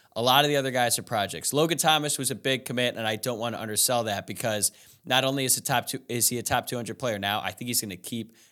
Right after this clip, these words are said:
going up in the recruiting rankings. He plays Viper. Um, Notre Dame has not been able to recruit that position particularly well in recent years, so that's good. But there's a bunch of other sort of questionable commitments, like Kennedy Urlacher. I know the last name, but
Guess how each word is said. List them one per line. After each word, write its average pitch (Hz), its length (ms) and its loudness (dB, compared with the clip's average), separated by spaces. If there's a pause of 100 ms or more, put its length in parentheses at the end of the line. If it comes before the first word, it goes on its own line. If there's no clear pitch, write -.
going 113 280 -2
up 117 240 0
in 104 80 -6
the 104 100 -8
recruiting 113 360 -6
rankings. 117 380 -6
He 101 100 -8
plays 110 380 -4
Viper. 113 520 -4 (300)
Um, 92 280 -8
Notre 120 180 -4
Dame 117 120 -6
has 107 160 -8
not 110 220 -2
been 107 80 -8
able 110 180 -6
to 98 80 -10
recruit 95 320 -10
that 101 180 -4
position 104 360 -6
particularly 101 640 -8
well 101 480 -4
in 110 100 -6
recent 117 220 -2
years, 113 160 -2
so 110 100 -2
that's 143 400 2
good. 143 480 2 (460)
But 147 160 6
there's 135 160 0
a 135 60 -2
bunch 170 220 2
of 156 80 -2
other 143 300 4
sort 175 220 2
of - 80 -10
questionable 135 480 0
commitments, 120 400 -4
like 101 120 -8
Kennedy 135 340 -4
Urlacher. 120 540 0
I 110 120 -4
know 117 200 -2
the 120 80 -2
last 110 320 2
name, 110 240 -4
but 98 220 -6